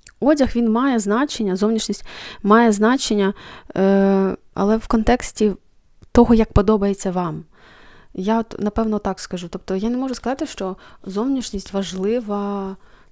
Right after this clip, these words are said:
Це все нав'язане таке упередження, дійсно, що зовнішність важлива.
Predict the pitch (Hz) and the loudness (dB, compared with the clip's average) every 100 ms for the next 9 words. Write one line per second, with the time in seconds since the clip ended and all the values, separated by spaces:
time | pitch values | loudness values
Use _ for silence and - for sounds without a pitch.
0 | _ - _ _ _ - - 262 285 277 | _ -20 _ _ _ -14 -12 -8 -6 -4
1 | 233 240 208 196 202 - 196 185 202 214 | -4 -6 -6 -10 -10 -12 -10 -8 -10 -10
2 | 180 175 170 - - 175 185 196 180 180 | -12 -12 -14 -16 -16 -12 -10 -10 -12 -14
3 | - 160 170 202 180 | -14 -16 -12 -12 -14